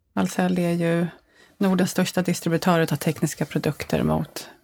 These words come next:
byggbranschen, installatörsled. Och, eh, som jobbandes med innovation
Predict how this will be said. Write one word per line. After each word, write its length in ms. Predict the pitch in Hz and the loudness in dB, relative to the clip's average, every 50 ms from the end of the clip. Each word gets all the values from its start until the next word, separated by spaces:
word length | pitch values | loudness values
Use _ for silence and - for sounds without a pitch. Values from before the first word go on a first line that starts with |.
| _ - | _ -6
byggbranschen, 2000 | 165 156 156 147 151 - 147 - - _ _ _ - - - - - - - _ _ _ _ _ _ _ - - 202 196 208 190 - - 214 196 196 190 180 | -2 0 0 0 0 -2 -6 -6 -8 _ _ _ -20 -20 -20 -20 -20 -20 -20 _ _ _ _ _ _ _ -2 0 2 4 4 4 2 2 2 4 4 2 2
installatörsled. 1040 | 185 185 185 - - 175 170 - - 170 160 151 - - - 62 53 - - - 156 143 - _ _ _ _ _ - | 2 0 0 2 2 0 2 2 2 2 2 0 0 -2 0 0 0 0 0 -2 -4 -6 -12 _ _ _ _ _ -6
Och, 500 | - 196 190 180 - - _ _ - - | -2 0 0 0 0 -4 _ _ -2 0
eh, 460 | 190 185 180 175 175 175 175 170 180 190 190 - - - - - - - - - _ _ _ | 2 4 4 4 4 4 4 2 0 -2 -4 -8 -14 -20 -20 -20 -20 -20 -20 -20 _ _ _
som 240 | - - - 226 226 | -2 2 4 6 6
jobbandes 420 | 233 240 220 226 240 254 262 240 - | 6 4 4 4 4 4 4 2 2
med 100 | 240 233 | 2 2
innovation 760 | 226 226 220 226 220 - 285 247 185 170 165 180 190 214 | 2 2 2 2 2 2 2 4 4 4 2 2 2 2